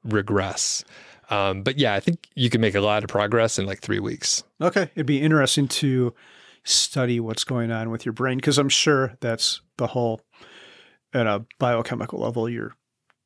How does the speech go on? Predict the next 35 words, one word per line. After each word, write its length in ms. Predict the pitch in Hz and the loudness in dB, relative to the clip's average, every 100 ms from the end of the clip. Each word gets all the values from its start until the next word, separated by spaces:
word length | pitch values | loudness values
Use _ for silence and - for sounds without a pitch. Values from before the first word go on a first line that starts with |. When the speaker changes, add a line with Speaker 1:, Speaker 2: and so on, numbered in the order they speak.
| _ - _ _ - | _ -20 _ _ 0
Speaker 2:
reestablishing 760 | 165 156 - 139 127 - 135 127 | 4 4 4 2 4 2 2 2
or 100 | 127 | 2
you're 140 | 120 | 2
making 420 | 127 127 - 117 - | 2 2 2 -4 -2
different 300 | 139 - - | -2 -2 -6
connections 440 | 123 110 - 117 | -6 -4 -2 -2
with 140 | 117 117 | -4 -6
your 80 | |
brain 400 | 110 113 110 107 | -8 -8 -8 -8
and 200 | 107 107 - | -12 -14 -10
breaking 400 | 110 110 110 110 | -8 -6 -8 -10
other 260 | 113 110 113 | -8 -8 -8
ones, 440 | 110 107 110 - _ 123 | -8 -8 -10 -10 _ -18
and 200 | 107 110 - | -18 -16 0
which 460 | 160 - - - - | 2 4 0 0 -6
I 140 | 117 | -8
don't 240 | 120 123 123 | -6 -8 -6
know 240 | 117 113 | -8 -8
anything 420 | 110 123 120 110 | -6 -6 -6 -10
about, 320 | 107 101 104 _ | -12 -12 -14 _
but 220 | - - - - - - - - | -20 -18 -18 -16 -14 -14 -14 -2
Speaker 1:
Yeah. 280 | 110 90 - - - | 0 0 -4 -12 -2
Yeah. 180 | 107 104 | 0 2
And 80 | |
I 80 | 117 | 2
should 260 | 120 - 123 | 2 2 4
have 360 | 104 92 - 117 | 2 0 -8 -8
looked 260 | 110 104 104 | -2 0 0
up 140 | 98 | 0
that, 300 | 95 95 98 _ _ - | 0 0 -4 _ _ -12
uh, 180 | 107 101 | -8 -6
how 180 | 98 107 | -2 0
long 220 | 101 98 | 2 0
it 120 | 98 | -4
takes 500 | - 101 - - - | -2 -4 -2 -10 -12